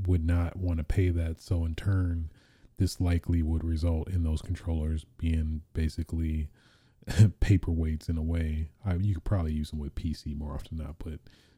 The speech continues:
that's besides the point. That, um, yeah, I think this definitely hurts, uh, seemingly mostly the fighting game community, because, yeah, those are probably the majority of folks that do use these specialized controllers.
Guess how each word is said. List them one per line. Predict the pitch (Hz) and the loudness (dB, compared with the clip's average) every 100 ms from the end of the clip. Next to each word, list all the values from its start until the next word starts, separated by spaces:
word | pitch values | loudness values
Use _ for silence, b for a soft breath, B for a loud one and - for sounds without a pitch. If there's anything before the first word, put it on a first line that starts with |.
| b - _ - - | b -20 _ -20 -2
that's | 95 87 | 0 0
besides | - - 82 80 | -4 -6 -6 -6
the | - | -6
point. | - - 156 _ _ _ _ _ _ _ _ - - - | -4 -4 -6 _ _ _ _ _ _ _ _ -20 -20 -8
That, | - 85 | 0 2
um, | 82 82 82 82 80 b b b b b | 4 2 2 0 -4 b b b b b
yeah, | 120 101 87 | 8 10 6
I | |
think | 90 127 110 | 6 8 10
this | 127 - | 8 8
definitely | - 120 - 120 | 8 8 10 10
hurts, | 95 110 117 - - - - _ - | 10 8 6 2 -16 -20 -20 _ -2
uh, | 107 98 95 92 | 4 6 6 4
seemingly | 87 - 120 110 | 2 6 8 10
mostly | 98 98 104 - 95 | 8 8 6 4 2
the | 87 82 | 2 0
fighting | - 113 87 | 4 4 6
game | 87 87 | 6 6
community, | 87 - 85 82 80 87 90 b b b _ | 4 2 2 2 2 0 0 b b b _
because, | 90 - 92 85 | 0 4 6 6
yeah, | 90 80 | 4 4
those | 85 87 | 4 4
are | 82 | 2
probably | - 90 85 | 2 2 2
the | |
majority | 80 80 - 90 82 | 2 -2 -2 -2 0
of | 78 | -2
folks | - 87 78 | -2 -4 -4
that | - 76 | -8 -6
do | 76 95 | 2 4
use | 85 82 | 4 2
these | 78 80 | 0 -4
specialized | - 90 - 90 78 78 | -2 -4 0 -2 -2 -4
controllers. | 90 - 82 80 80 80 | -8 -8 -6 -4 -4 -6